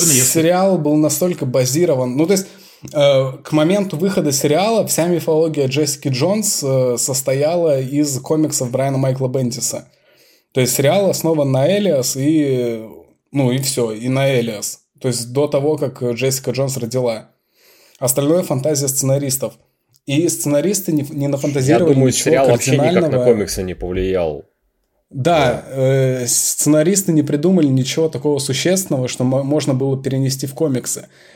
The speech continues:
Speaker 2: Просто в какой-то момент в комиксе появляется Джессика Дрю, и она, а, один в один похожа на Джессику Риттер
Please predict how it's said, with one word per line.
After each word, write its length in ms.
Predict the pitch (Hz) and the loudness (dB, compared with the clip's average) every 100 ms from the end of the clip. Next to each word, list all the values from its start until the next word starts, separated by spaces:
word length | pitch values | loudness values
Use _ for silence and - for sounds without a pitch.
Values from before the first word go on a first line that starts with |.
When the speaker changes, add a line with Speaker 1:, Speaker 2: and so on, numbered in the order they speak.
| - _ | -20 _
Speaker 2:
Просто 640 | - 170 - 170 151 147 135 131 - _ _ _ _ _ _ _ - _ | -2 0 2 2 2 2 -2 -6 -14 _ _ _ _ _ _ _ -20 _
в 100 | - | -4
какой-то 360 | 143 156 180 147 | -2 2 2 2
момент 380 | 139 156 156 - | 2 2 0 -6
в 180 | - - | -14 -6
комиксе 440 | 175 165 151 - | -2 0 -2 -4
появляется 680 | - 139 139 147 147 135 - | 0 0 2 2 2 0 -4
Джессика 460 | 120 147 135 - 120 | -2 0 -2 -2 -2
Дрю, 400 | 117 147 202 208 - _ _ _ - - - | 2 4 2 -2 -14 _ _ _ -20 -20 -4
и 100 | 131 | 0
она, 580 | 127 131 175 202 190 - - _ _ _ _ - | 2 2 2 2 0 -2 -14 _ _ _ _ -2
а, 800 | 131 127 127 127 123 127 127 - | 0 2 2 2 2 2 0 -2
один 340 | 131 123 160 151 | -2 2 2 2
в 40 | |
один 340 | 127 135 185 185 | 2 4 2 0
похожа 400 | 131 175 151 147 | -2 0 0 0
на 120 | 131 | 0
Джессику 440 | 131 151 - - | 0 0 0 0
Риттер 460 | 143 160 143 123 | 2 2 0 -4